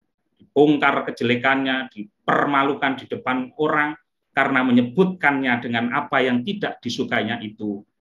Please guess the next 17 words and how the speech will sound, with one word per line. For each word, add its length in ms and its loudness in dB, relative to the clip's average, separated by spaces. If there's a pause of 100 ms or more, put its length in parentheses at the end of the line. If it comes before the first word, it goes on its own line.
(200)
adalah, 540 -6 (420)
eh, 140 -8
seperti 720 -2 (300)
orang 320 2
yang 180 0
memakan 560 0
daging 640 -2
saudaranya 560 -4
sendiri. 560 -6 (500)
Ini 220 -2
sebuah 560 -4
ibarat 560 0
yang 240 -4
luar 320 0
biasa 320 0
di 100 -6
Al-Quran. 600 -6